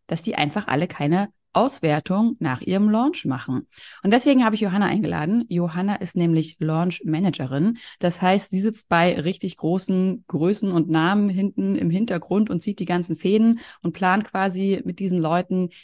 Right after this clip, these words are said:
ihre Launch-Strategie von Anfang bis zum Ende durch, kümmert sich um Sales-Texte, Verkaufstexte, Landing-Pages und den ganzen Klabberabatsch. Und ich weiß ganz genau, wenn jemand eine richtig gute Launch-Auswertung machen kann, dann ist das meine liebe Johanna. Deswegen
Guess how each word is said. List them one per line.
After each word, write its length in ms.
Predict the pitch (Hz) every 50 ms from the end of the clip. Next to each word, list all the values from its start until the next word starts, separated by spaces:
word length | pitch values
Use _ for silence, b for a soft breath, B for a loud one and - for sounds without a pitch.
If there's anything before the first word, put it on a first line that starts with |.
| B B -
ihre 400 | 156 185 185 185 175 175 175 165
Launch-Strategie 960 | 151 143 147 156 185 220 220 - - - 190 190 - 190 175 196 196 202
von 300 | 196 - - 175 156 165 -
Anfang 480 | - 175 190 190 - - 185 185 185 170
bis 180 | - 180 -
zum 140 | - - 175
Ende 200 | - - 160 156
durch, 300 | 147 175 185 208 214 208
kümmert 280 | - - 196 190 190 -
sich 140 | 190 - -
um 100 | 180 170
Sales-Texte, 580 | - - 180 190 185 - - 185 - - -
Verkaufstexte, 720 | - 185 - 180 180 180 - - 185 175 - - 180 170
Landing-Pages 800 | 160 131 - 147 165 180 180 170 - 165 165 165 170 165 165 165 B B B B B B
und 180 | - 214 208
den 140 | 202 196 190
ganzen 480 | 160 165 170 180 - - 185 180 165 -
Klabberabatsch. 720 | - - - 175 185 196 175 175 175 208 226 - - - B B B B B B B B B _
Und 520 | 185 202 202 202 202 196 190 190 - - - _ _ _ _ _ _ _ _ _
ich 200 | - 208 202 -
weiß 240 | 208 196 220 220 -
ganz 240 | - 214 226 226 233
genau, 540 | - 220 208 196 208 226 247 262 254 - -
wenn 240 | - 185 208 208 214
jemand 260 | 220 214 214 214 -
eine 80 | 202 196
richtig 200 | 208 202 214 208
gute 200 | - 208 196 208
Launch-Auswertung 760 | 190 185 196 226 - - 147 151 - - 147 147 - 170 156
machen 240 | 156 151 147 - 175
kann, 260 | 165 - 196 233 247
dann 160 | 233 190 180
ist 120 | 196 202 -
das 120 | 196 -
meine 180 | - 160 160 165
liebe 180 | 175 185 175
Johanna. 480 | 165 151 143 127 170 202 180 160 165 208 - -
Deswegen 640 | 190 202 - - - 190 190 180 190 190 196 196